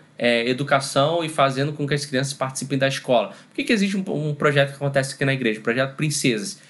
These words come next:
que é um projeto que trabalha com, é, meninas na escola pra fortalecer a identidade das meninas, pra trabalhar essa questão de que elas são preciosas, tanto que o nome Princesas é por causa disso.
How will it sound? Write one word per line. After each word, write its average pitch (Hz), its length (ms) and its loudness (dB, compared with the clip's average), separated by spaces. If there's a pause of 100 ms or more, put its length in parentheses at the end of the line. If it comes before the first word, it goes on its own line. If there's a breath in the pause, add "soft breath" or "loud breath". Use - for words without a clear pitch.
(160 loud breath)
que - 80 -2
é - 20 4
um 131 40 2
projeto 147 320 2
que - 80 -2
trabalha 147 440 2
com, 139 580 -2
é, 131 140 0
meninas 151 500 0
na 143 180 2
escola 143 640 2 (400 loud breath)
pra 151 240 6
fortalecer 202 800 2
a 175 40 0
identidade 143 500 0
das 135 180 -2
meninas, 131 520 -4 (160 soft breath)
pra 123 120 0
trabalhar 165 480 4
essa 147 180 -2
questão 135 400 0
de 135 120 -4
que 131 120 -4
elas 135 160 2
são 131 160 -4
preciosas, 131 800 0 (260 loud breath)
tanto 139 180 2
que 165 80 0
o 160 60 2
nome 135 240 2
Princesas 135 540 0
é 131 60 0
por - 120 -10
causa 123 240 2
disso. 117 360 -2